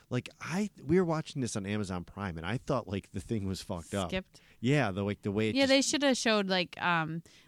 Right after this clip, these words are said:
Speaker 2: like, him going to the office, and then, like, maybe showed that Victor jogging or whatever,
Speaker 1: Right.
Speaker 2: and get hit by the car.
Speaker 1: Yeah, 'cause they didn't, they didn't have a
Speaker 2: Maybe
Speaker 1: problem.
Speaker 2: it wasn't in the budget.
Speaker 1: They, well, yeah, because they made a point of,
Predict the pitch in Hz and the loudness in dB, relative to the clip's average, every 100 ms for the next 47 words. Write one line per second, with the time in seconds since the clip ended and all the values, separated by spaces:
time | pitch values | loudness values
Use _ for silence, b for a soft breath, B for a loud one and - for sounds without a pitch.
0 | - 185 190 190 175 170 175 190 185 175 | -4 -2 0 0 0 0 0 0 0 0
1 | 151 160 175 175 170 - 185 175 170 165 | 0 0 0 -2 -4 -6 -2 0 0 -2
2 | 165 160 165 170 170 165 - 170 165 160 | -2 -4 -2 -2 -2 -4 -2 -2 -2 -4
3 | - - 170 180 - 160 160 156 147 156 | -8 -8 -8 -8 -4 -4 -4 -4 -2 -2
4 | 165 175 170 170 170 170 170 170 175 - | 0 0 0 -2 -2 -2 -2 -2 -4 0
5 | 151 208 208 180 185 156 143 - - - | 4 6 6 4 0 -2 -4 -8 -12 -12
6 | - b b b 131 104 - 95 110 104 | -14 b b b -2 -2 -4 -2 0 2
7 | 151 165 131 - 113 135 151 143 135 208 | 2 0 -4 -6 -2 0 0 -2 4 6
8 | 196 208 214 185 180 180 170 156 160 - | 8 6 4 4 2 2 -2 0 -2 -4
9 | - - - - _ _ 107 104 - - | -10 -10 -14 -14 _ _ 0 0 -6 -20
10 | 143 110 95 92 B B - 113 95 95 | -8 -2 0 -2 B B -2 0 0 -2
11 | 107 87 95 95 92 92 92 95 90 - | -4 -2 -2 -2 -2 -4 -6 -6 -6 -6
12 | 104 95 | -4 -4